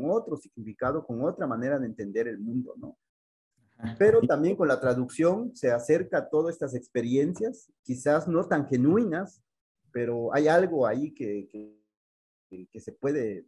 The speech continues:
Speaker 1: rescatar desde, desde la escritura en español también. Entonces son dos procesos complementarios y, y me parece que se pueden trabajar ambas cosas.
Speaker 2: Ajá. ¿Y te gusta,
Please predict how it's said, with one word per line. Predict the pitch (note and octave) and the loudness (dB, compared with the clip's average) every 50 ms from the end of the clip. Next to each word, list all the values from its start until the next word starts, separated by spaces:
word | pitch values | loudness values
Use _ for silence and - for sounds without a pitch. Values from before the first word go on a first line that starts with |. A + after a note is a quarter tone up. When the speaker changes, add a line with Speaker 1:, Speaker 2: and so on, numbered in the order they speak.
| - - | -12 -10
Speaker 1:
rescatar | A2 G#2 - - A2 G2 - B2+ C#3 D3+ C#3 | -10 -8 -6 -6 -8 -4 -2 -2 -2 -2 -2
desde, | A2+ A2 G2 G2 F#2+ F2 E3 | -4 -6 -6 -6 -8 -12 -10
desde | F#3 A2 - G2 | -10 -10 -10 -10
la | F#2+ F#2+ | -10 -12
escritura | - - - F#2 - B2+ | -14 -16 -16 -10 -6 -6
en | A#2 A2 | -6 -6
español | - - - F2 F#2 B2 A#2+ F#2+ - | -8 -12 -12 -6 -4 -4 -4 -4 -6
también. | - - G2 F2 - | -10 -14 -16 -16 -16
Entonces | - - - C3 C3+ - | -14 -12 -10 -10 -8 -8
son | D#3 D3+ | -6 -4
dos | D3 E3 E3 - | -4 -4 -4 -6
procesos | C#3 B2+ - D3 C#3 - | -10 -10 -10 -10 -12 -12
complementarios | _ B2 A2+ G2+ G2+ G#2 G2 F#2+ - D3 D#3+ D3 - D#3 - - | _ -10 -10 -8 -8 -8 -6 -4 -2 0 0 0 -2 -4 -6 -8
y, | A2+ G#2+ G2+ - - _ _ _ _ _ _ _ _ _ _ _ _ _ _ _ _ _ - - - _ _ _ | -10 -10 -12 -14 -18 _ _ _ _ _ _ _ _ _ _ _ _ _ _ _ _ _ -20 -20 -20 _ _ _
y | A#2+ B2 | -4 -4
me | B2 A#2 | -2 -2
parece | A#2+ - A#2+ C#3+ F3 - G3+ | 0 0 0 0 0 -2 -4
que | - C3+ A#2+ | -4 -4 -6
se | A#2+ - | -6 -4
pueden | - - D#3+ D#3+ D#3 | 0 0 2 2 2
trabajar | D3+ C#3+ A2+ G#2+ A#2+ C3 | 2 2 0 2 2 0
ambas | C3 C3 B2+ A2 - | -2 0 -2 -4 -4
cosas. | - - G#2+ - - _ _ _ _ _ _ _ _ _ _ _ - - - _ - - | -6 -8 -12 -12 -14 _ _ _ _ _ _ _ _ _ _ _ -20 -20 -20 _ -18 -10
Speaker 2:
Ajá. | - A2+ G#2 G#2+ A#2 A2+ A2 A2+ - - _ _ _ - - - - - - - | -8 -6 -2 0 0 0 0 -2 -6 -14 _ _ _ -14 -12 -12 -14 -16 -16 -6
¿Y | - - D3+ D3+ D3+ D3 D3+ D3+ D3+ D3+ D#3 D#3 D#3+ D#3 C#3 - | 0 2 4 6 6 6 6 4 4 2 0 -2 -4 -6 -10 -2
te | - - C#3 C#3 | 4 6 6 6
gusta, | C#3 D3+ E3 E3+ E3+ - - - F3+ F3+ F#3+ G3 G3+ A3 A3 G#3+ - | 6 6 4 2 2 0 0 2 4 4 4 2 0 -2 -8 -12 -16